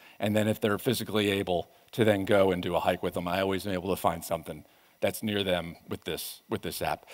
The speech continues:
The second one is Far Out, and this is for people who wanna do one of the long trails, the C T, the C D T, P C T, whatever, but also all over the world. And it's, it's a fantastic asset that not only is able to help with,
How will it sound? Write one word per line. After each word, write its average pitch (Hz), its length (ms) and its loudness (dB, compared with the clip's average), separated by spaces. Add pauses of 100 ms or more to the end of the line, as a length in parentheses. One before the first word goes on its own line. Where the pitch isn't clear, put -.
(180)
The 131 60 0
second 190 300 12
one 156 140 12
is 120 100 6
Far 120 280 12
Out, 92 160 12
and 139 80 6
this 180 100 10
is 185 80 2
for 180 140 10
people 151 360 10
who 120 420 12
wanna 113 260 12
do 110 200 8
one 104 140 8
of 104 60 4
the 92 80 10
long 90 240 8
trails, 76 320 -2
the 85 80 -12
C 101 240 -2
T, 90 240 0
the 82 40 0
C 92 160 -4
D 85 140 -4
T, 82 180 -8
P 85 160 -10
C 85 140 -12
T, 80 180 -14
whatever, 82 420 0 (260)
but 143 100 12
also 156 220 12
all 127 260 12
over 117 180 12
the 95 60 6
world. 82 480 6 (1080)
And 143 560 10 (360)
it's, - 480 4
it's - 280 4
a 160 100 10
fantastic 143 840 8
asset 110 500 8
that 120 100 8
not 139 280 12
only 135 680 10 (380)
is 117 200 8
able 117 360 12
to 113 320 8
help 117 240 10
with, 104 140 4